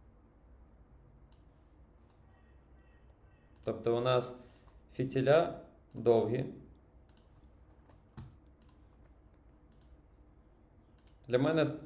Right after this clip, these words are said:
це теж один із сетапів, що, е, це тормозні свічі, і це один із сетапів, що я тут бачу такі свічі, що, е, тренд буде розвертатися. Це один теж із сетапів. Більш детально про сетапи буду розповідати в четвертому практичному році,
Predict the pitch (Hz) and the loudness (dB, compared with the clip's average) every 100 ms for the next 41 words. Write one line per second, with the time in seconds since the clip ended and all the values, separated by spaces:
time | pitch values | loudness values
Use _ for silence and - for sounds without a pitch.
0 | - 143 135 156 123 - 120 131 147 127 | -4 -4 4 8 8 6 -2 2 2 2
1 | - 123 160 180 - 160 - 135 127 123 | 2 2 6 6 4 -2 0 4 4 4
2 | - - - - - - 120 117 - - | -6 -16 -20 -20 -10 2 4 4 4 2
3 | 135 127 127 127 139 131 - 127 - 202 | 4 4 2 4 4 2 2 -4 -2 -2
4 | 247 - 127 - 143 139 143 131 131 135 | -2 -4 -6 2 4 4 4 2 0 0
5 | 202 196 156 - 135 139 127 131 131 135 | 2 2 0 0 0 0 4 4 4 0
6 | 127 131 - 127 - 127 - 123 120 - | -4 -4 -4 -4 -2 -2 2 2 2 -2
7 | - - - - - 123 120 120 117 117 | -14 -20 -20 -20 -6 2 6 6 6 2
8 | 117 - - - 143 185 135 147 127 127 | -2 -12 -10 2 4 4 2 2 4 4
9 | 127 131 110 104 - - - - - - | 2 4 2 2 -6 -12 -14 -18 -20 -10
10 | - 135 127 160 139 135 151 151 - 135 | 2 4 4 2 4 6 6 4 -2 -4
11 | - 127 107 - - - - - - - | -2 4 4 4 0 -10 -18 -20 -20 -10
12 | 117 156 143 151 165 160 139 143 135 139 | 2 2 4 8 10 10 6 4 4 6
13 | 156 165 143 127 131 131 123 135 143 123 | 6 6 4 2 2 4 4 4 4 0
14 | 135 135 135 135 120 113 120 - 135 127 | -2 4 6 6 0 -2 -2 0 0 0
15 | 117 139 160 135 | 2 2 2 -2